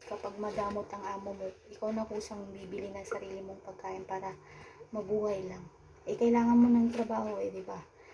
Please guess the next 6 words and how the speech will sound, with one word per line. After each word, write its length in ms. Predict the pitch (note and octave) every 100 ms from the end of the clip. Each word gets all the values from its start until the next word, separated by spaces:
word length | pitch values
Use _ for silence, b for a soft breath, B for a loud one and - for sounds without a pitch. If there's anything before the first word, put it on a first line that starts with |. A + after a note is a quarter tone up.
| B B A#3
Magiging, 720 | A#3+ A#3+ A3+ G3 G3 G3 G3 - -
kahit 400 | - G#3+ A3 A3 - - - - B B B B -
mabawasan 560 | G#3 G3+ G#3+ G#3+ A#3 A3
yung 400 | G#3+ G#3 G#3+ G#3+ - _ - -
pera 240 | A3 A3+
mo, 240 | G#3 G3